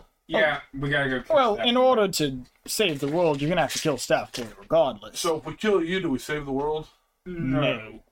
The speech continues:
Speaker 1: Killing him only gets us three thousand gold. Lots of gold, to be fair.
Speaker 3: We
Speaker 1: But
Speaker 3: could
Speaker 1: it
Speaker 3: probably
Speaker 1: won't
Speaker 3: buy
Speaker 1: save the world.
Speaker 3: we could probably buy Staff Boy off, though.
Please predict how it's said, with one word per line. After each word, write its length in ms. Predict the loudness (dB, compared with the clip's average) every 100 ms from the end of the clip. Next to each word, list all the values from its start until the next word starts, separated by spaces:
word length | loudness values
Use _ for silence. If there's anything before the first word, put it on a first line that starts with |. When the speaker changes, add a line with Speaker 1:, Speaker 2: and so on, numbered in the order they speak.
| _ _ _ _
Speaker 1:
Killing 320 | -2 0 0
him 140 | 0 0
only 280 | 0 -2 -4
gets 200 | -6 -8
us 80 |
three 240 | -8 -6 -2
thousand 400 | 0 -2 -4 -4
gold. 260 | -4 -4 -12 _ -8
Lots 380 | 0 0 0 -6
of 80 | -2
gold, 460 | 0 0 -2 -6 -10
to 80 | -6
be 140 | -4 -4
fair. 200 | -10 -14 -20 _ _ _ _ -2
Speaker 3:
We 100 | 4
Speaker 1:
But 180 | 4 4
Speaker 3:
could 80 | 2
Speaker 1:
it 40 |
Speaker 3:
probably 200 | 4 6
Speaker 1:
won't 140 | 4
Speaker 3:
buy 180 | 2 2
Speaker 1:
save 120 | 0 -2
the 60 |
world. 320 | -4 -2 -4 -10
Speaker 3:
we 100 | -14
could 120 | -8
probably 260 | -6 -6 -4
buy 240 | -4 -4
Staff 340 | -6 -6 -6 -8
Boy 160 | -10
off, 260 | -6 -6 -6
though. 280 | -16 -18